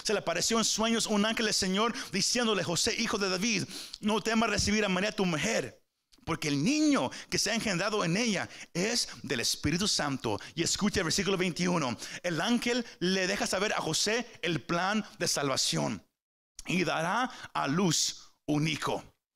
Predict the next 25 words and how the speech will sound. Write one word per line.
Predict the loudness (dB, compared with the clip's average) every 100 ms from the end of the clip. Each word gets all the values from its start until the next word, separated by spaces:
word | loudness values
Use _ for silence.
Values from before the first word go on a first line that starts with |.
| -20 -8
y | -2
le | 0
pondrás | 2 0 2 0 0
por | 2
nombre | 2 4 2 2
Jesús". | 0 0 2 2 0 -2 -6 -16 -10
Ahora, | -2 0 2
ese | 0 2
nombre | 2 0
Jesús | 0 0 2 2 2 -4 -4
era | -2 2
un | 2
nombre | 4 2 2 0 -4 -4
común, | 0 2 2 0 -4 -14 _ -2
co-, | -2
co-, | 0 0
como | 2 2
hoy | 4
en | 2
día | 2 0
Juan, | -2 0 2 2 2 0 -2 -6 -4
José, | -2 0 0 0
son | 0
nombres | 2 2 2 0 -4 -4
comunes. | -2 0 2 2 2 0 -2 -6